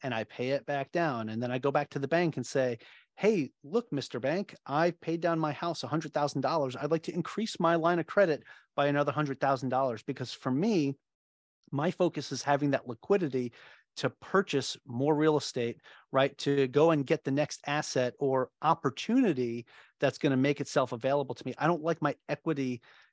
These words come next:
just sitting here idle, right? 'Cause if I'm paying my home down and, you know, I'm, I'm dumping all this money into it, I'd like to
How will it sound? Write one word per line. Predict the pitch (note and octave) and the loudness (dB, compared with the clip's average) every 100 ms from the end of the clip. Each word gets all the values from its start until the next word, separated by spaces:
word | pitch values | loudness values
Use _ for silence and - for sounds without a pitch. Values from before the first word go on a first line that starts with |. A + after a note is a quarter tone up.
| - | -6
just | D3 - | -4 -2
sitting | - F3 D#3+ D3 | -2 0 2 0
here | B2 C3+ B2+ B2 - | 0 0 0 -2 -2
idle, | B2+ C#3 G#2 G#2 | 0 0 -2 -4
right? | B2+ C3+ | -4 -2
'Cause | D3 | -4
if | C3 | -2
I'm | D#3 E3 | -2 -2
paying | - G#3 G3 | -2 0 0
my | C#3+ | 0
home | B2 E3 F#3+ | 0 0 0
down | A#2+ G#2 A2+ A2+ _ _ _ _ _ _ - | -2 -4 -8 -12 _ _ _ _ _ _ -10
and, | C#3+ C3+ B2+ | -4 -4 -4
you | C#3+ | -2
know, | C3+ | -2
I'm, | B2+ | -2
I'm | - C#3 | -2 -4
dumping | C#3 D#3 F3 | 0 0 2
all | D#3+ C#3+ | 4 4
this | - | 2
money | C#3+ C#3 D3 | 0 0 0
into | F#3 C3+ | -2 -2
it, | B2+ - - - - | -2 -4 -12 -20 -6
I'd | C#3 D3+ | -2 2
like | E3 E3 | 2 0
to | - D3+ C3+ C3 | -2 2 2 0